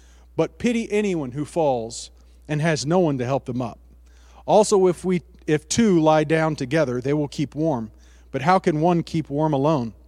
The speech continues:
Though one may be overpowered, two can defend themselves. A cord of three strands is not quickly broken."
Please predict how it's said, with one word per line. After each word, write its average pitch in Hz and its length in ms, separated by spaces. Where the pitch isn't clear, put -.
Though 151 140
one 175 260
may 180 160
be 170 160
overpowered, 156 880
two 208 260
can 156 200
defend 160 360
themselves. 117 720
A 135 80
cord 185 440
of 143 120
three 190 260
strands 131 760
is 135 220
not 147 500
quickly 139 320
broken." 120 440